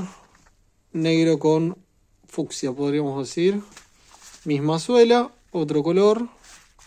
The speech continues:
Súper flexibles, toda la zapatilla. Los detalles de, de Saguaro. Las terminaciones. Zapatilla muy linda, muy liviana, minimalista, con la horma ancha.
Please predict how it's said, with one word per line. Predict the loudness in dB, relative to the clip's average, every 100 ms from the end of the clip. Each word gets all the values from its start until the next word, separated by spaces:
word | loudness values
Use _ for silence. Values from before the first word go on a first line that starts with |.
| _ -20 _ -20 _ _ _ _ -20 -10
Súper | -6 -2 -2
flexibles, | -4 -10 -10 -6 0 2 6 4 4 -4 -14 -20 _ _ _ _
toda | -2 -2
la | -2
zapatilla. | -4 -4 -4 -4 -2 -2 -2 -6 _ _ _ _ _ _ _ _ -20 -20 _ _ _ -8
Los | 0
detalles | 0 0 -2 0 -2
de, | 0 0 0 -4 -10
de | -8
Saguaro. | -6 -4 -2 0 0 -2 -4 -10 _ _ _ _ _ _ _ _ _ _ _ _
Las | -8
terminaciones. | -4 -2 0 -2 -2 0 0 0 -2 -6 -14 -20 _ _ _ _ _ _ _ _ _ _ _ _ _
Zapatilla | -10 -6 -4 -2 -2 -2
muy | -2 0 0
linda, | 0 0 0 0
muy | 0 -2
liviana, | 0 0 0 0 -2
minimalista, | -2 -2 -2 -2 -4 -4 -6 -4
con | -4 -2
la |
horma | -2 -2 -2 -2
ancha. | -4 -4 -2 -2